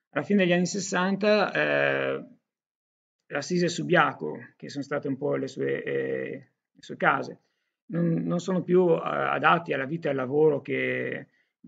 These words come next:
che stava svolgendo, anche all'età che stava iniziando ad avere.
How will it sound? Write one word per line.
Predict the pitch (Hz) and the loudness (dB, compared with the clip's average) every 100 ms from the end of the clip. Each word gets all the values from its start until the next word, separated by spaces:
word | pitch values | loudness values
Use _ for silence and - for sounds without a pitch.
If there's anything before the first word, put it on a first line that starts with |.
| 160 - | -20 -10
che | 135 | -6
stava | - 139 135 | -2 0 0
svolgendo, | 131 135 127 165 180 143 | -2 -6 2 2 2 0
anche | 135 127 | -4 -6
all'età | 131 127 127 160 135 - | -6 -6 2 2 2 -10
che | 135 | -18
stava | - - | -8 -8
iniziando | 139 131 143 139 | -8 -10 -10 -10
ad | |
avere. | 135 139 - | -12 -14 -18